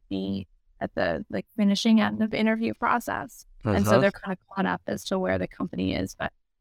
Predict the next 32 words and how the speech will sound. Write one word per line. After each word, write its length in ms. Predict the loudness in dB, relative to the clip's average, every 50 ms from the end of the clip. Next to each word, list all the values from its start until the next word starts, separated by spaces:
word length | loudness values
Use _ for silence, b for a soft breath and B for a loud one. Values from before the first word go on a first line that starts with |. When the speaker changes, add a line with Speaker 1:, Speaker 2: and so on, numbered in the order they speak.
| _ _
Speaker 1:
I 60 | -2
mean, 120 | -2 0 0
even 260 | 2 2 2 2 0
thinking 340 | 2 0 0 2 0 0 0
back 340 | 2 4 4 4 4 2 -2
to 140 | -6 -6 -4
when 460 | -4 -2 -4 -2 -2 -2 -4 -4 -6 -8 _ _ _ _ _ _ _ _ _ _
I 100 | 2 2
did 160 | 2 4 2
everything 320 | 2 2 2 0 -2 -2 -2
start 300 | -2 0 -2 -2 -2 -2
to 100 | -8 -10
finish 380 | -6 -4 -2 -2 -2 -2 -4
myself, 480 | -8 -8 -6 0 4 4 6 4 4 0
like, 200 | -4 -4 -4 -6 -8 _ _ _ _ _ _ _ _ _ _ _ _ _ _ _ _ _ _
you 140 | -2 0 2
give 140 | 2 2 4
that 180 | 4 4 4
trust 300 | 4 2 0 0 2 0
right 140 | 0 0 0
away. 320 | 0 2 2 2 2 2 -2 -10 _ _ _ _ _ _ _ _ _ _ _ _ _ _ _ _
I 120 | 0 2 2
trust 280 | 4 2 2 2 2
that 100 | 0 0
you're 400 | 2 4 4 4 4 4 2 -2
qualified 580 | -2 2 4 6 6 6 6 4 2 2 2 0
for 100 | -2 -2
this 220 | -2 -4 -4 -4
job 400 | -2 0 2 4 4 4 4 2
based 280 | 2 0 0 0 0 -2
on 200 | 0 0 0 -2 -4 -6 -6
what 300 | 0 4 4 4 4 2